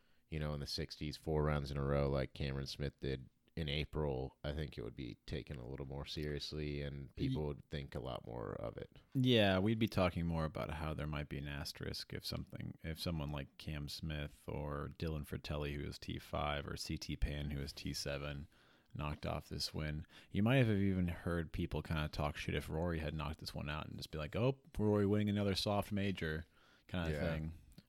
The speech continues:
Speaker 1: I mean, once again, he fucking backdoored into a top five somehow.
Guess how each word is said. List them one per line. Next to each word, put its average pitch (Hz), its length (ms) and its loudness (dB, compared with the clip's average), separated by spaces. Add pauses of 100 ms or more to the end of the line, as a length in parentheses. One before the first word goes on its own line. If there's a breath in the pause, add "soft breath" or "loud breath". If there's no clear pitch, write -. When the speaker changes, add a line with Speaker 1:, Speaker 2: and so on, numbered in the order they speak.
Speaker 1:
I 82 80 -2
mean, 80 340 -2
once 80 240 -2
again, 78 300 0
he 78 160 0
fucking 71 580 -4
backdoored 69 640 0
into 69 340 -2
a 65 60 -6 (560)
top 69 320 -4
five 65 400 -4
somehow. 67 640 -6